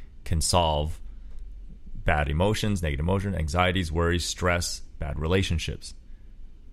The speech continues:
So let's talk about that for a moment. If you are having challenges in your relationships, or if you're having challenges in life and you're having stress and worry, anxiety,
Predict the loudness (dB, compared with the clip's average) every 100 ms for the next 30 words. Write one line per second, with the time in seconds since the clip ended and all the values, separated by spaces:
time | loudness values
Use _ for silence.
0 | -2 2 4 4 4 2 0 0 -2 0
1 | 0 -2 -4 -8 -12 -12 -14 -16 -16 -14
2 | -14 -14 6 6 6 4 6 6 6 8
3 | 6 6 0 6 6 8 4 4 4 4
4 | 6 6 6 6 6 4 2 -2 0 2
5 | 2 2 -2 -6 -12 -12 2 4 4 4
6 | 2 4 4 2 0 4 4 4 2 2
7 | 2 2 4 4 4 2 0 0 2 2
8 | 2 2 2 0 0 -2 -4 4 6 6
9 | 2 0 2 4 6 6 4 4 2 4
10 | 4 4 2 0 0